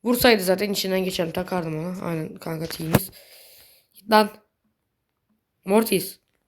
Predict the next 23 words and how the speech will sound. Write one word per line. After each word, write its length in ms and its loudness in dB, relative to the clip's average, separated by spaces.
Aga 320 0
be. 160 -4
Üzdün 400 2
var 160 6
ya. 180 -2
Üzdün. 480 -6
Abi. 240 -8
Çok 260 -10
üzdün 280 -8
beni. 140 -10
Benim 180 8
tek 160 0
amacım 320 4
seni 220 -2
korumaktı. 600 -8
Bu 120 10
adamı 220 8
harbi 240 4
koruyacağım 500 -2
bu 60 -6
arada. 280 -10
Vurmasın 460 -2
bana. 160 -8